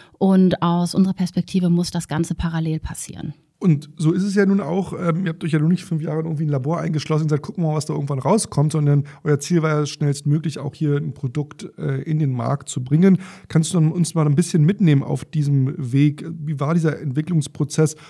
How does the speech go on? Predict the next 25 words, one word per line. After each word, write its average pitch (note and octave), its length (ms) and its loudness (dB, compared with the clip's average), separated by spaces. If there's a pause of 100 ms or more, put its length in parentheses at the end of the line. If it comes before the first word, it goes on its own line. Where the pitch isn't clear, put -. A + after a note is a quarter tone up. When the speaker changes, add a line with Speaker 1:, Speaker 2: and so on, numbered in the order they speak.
Speaker 2:
von, D3+ 560 2
wir D#3 100 -2
machen F3 260 2
das C3+ 200 0
jetzt, E3+ 400 0
bis D#3+ 180 0
jetzt D#3 240 -2
wirklich D#3 260 -2
hier E3 240 2 (380)
vor D3+ 240 6
mir D#3 220 10
die D3 120 0
Flasche D3+ 460 2
Perfect, D#3 560 -2
äh, B2+ 380 -2
steht? - 320 -6 (260)
Speaker 1:
Das E3+ 100 -2
ist F3+ 140 -4
auf E3 140 0
jeden F3+ 200 2
Fall, E3+ 300 -2
also F3 180 0
wir F3+ 80 6
sind G3 160 8
in F3 220 6